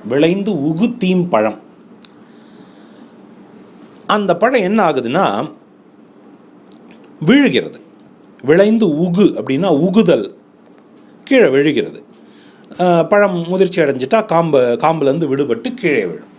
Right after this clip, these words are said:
அப்படி விழுகிற பழத்தை பழன வாழை அப்படிங்கிறார். பழனத்தில் இருக்கிற வாழை. அது என்ன பழனம் பார்ப்போம். வாழை மீன் இருக்கு.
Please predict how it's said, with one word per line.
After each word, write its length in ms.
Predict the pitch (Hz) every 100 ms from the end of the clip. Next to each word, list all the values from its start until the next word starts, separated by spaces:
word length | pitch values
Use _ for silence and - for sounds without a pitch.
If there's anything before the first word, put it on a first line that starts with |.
| - - - - - -
அப்படி 240 | 208 214 185
விழுகிற 400 | 202 302 262 175
பழத்தை 720 | - 156 170 220 165 135 208 - -
பழன 640 | 147 180 226 233 277 269 -
வாழை 640 | 123 143 139 131 92 - - - - - -
அப்படிங்கிறார். 440 | - 107 185 165 147 -
பழனத்தில் 800 | 160 226 254 240 - 208 185
இருக்கிற 480 | 165 139 135 135 196
வாழை. 360 | 180 131 113 104
அது 100 | 135
என்ன 180 | 151 160
பழனம் 480 | 127 127 131 127
பார்ப்போம். 300 | 123 104 85 - - - - - - - - - - - - - - -
வாழை 340 | - 165 254 180
மீன் 220 | 135 175
இருக்கு. 260 | 113 -